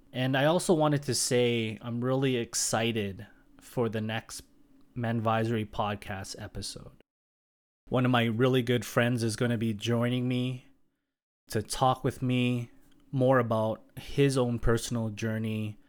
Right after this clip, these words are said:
and the changes that he went through with his life, as well as a lot of the struggles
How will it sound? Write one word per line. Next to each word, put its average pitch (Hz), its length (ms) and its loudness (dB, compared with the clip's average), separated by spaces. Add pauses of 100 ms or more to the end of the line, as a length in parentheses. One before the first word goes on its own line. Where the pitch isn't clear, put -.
(400)
and 113 120 -2
the 98 80 0
changes 127 600 0
that 107 560 0
he 139 300 -4
went 123 260 0
through 113 540 -4
with 110 200 -6
his 123 300 0
life, 104 680 -6 (220)
as 117 160 -4
well 139 140 6
as 143 60 2
a 123 60 2
lot 127 220 2
of 113 80 -4
the 101 80 -4
struggles 113 1040 0